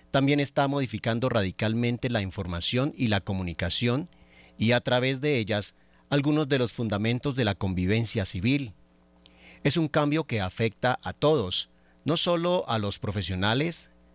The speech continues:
La difusión acelerada de sorprendentes inventos, cuyo funcionamiento y potencial son indescifrables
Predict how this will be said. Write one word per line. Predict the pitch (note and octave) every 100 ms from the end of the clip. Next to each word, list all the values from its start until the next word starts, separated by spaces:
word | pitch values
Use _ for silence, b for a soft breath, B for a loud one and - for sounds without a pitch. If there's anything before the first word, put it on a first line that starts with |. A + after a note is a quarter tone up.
| B B
La | - G#2+
difusión | G#2 A2+ G#2 B2 C3+ -
acelerada | B2 A#2 F#2+ F#2 A2+ B2+
de | - A2 G#2
sorprendentes | - B2 - A#2+ A#2 C#3 C#3 D3 A2
inventos, | F#2 C#3 D#3 - E2 - B B B
cuyo | - G#2+ A#2
funcionamiento | B2+ B2 B2+ A#2+ A#2+ C3 C3
y | C#3+
potencial | A#2+ G#2 F#2+ G2+ A#2 B2
son | - B2+ C3+ -
indescifrables | C3+ A#2+ A2+ G#2+ F#2+ A#2+ A#2+ A#2+ F3